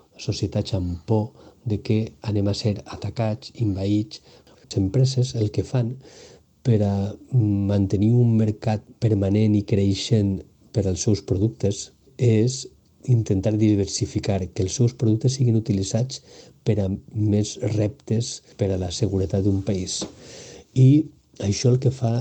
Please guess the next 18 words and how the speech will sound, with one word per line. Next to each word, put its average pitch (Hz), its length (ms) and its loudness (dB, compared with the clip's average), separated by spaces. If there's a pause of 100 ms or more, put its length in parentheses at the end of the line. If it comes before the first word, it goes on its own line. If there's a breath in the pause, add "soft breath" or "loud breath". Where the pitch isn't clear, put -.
(120)
és 113 300 0 (100)
algo 117 160 4
molt 104 240 2
pervers, 104 400 -2
perquè, - 300 -2
per 101 100 2
exemple, 107 400 -2 (240)
la 85 160 -8
seguretat 98 540 -2 (160)
és - 240 -4 (420 loud breath)
de 104 160 2
gran 101 240 0
rellevància 104 680 0 (260)
en 107 140 0
les 98 100 -6
fronteres. 104 560 -4 (540 loud breath)
Les 120 120 0
fronteres 104 560 0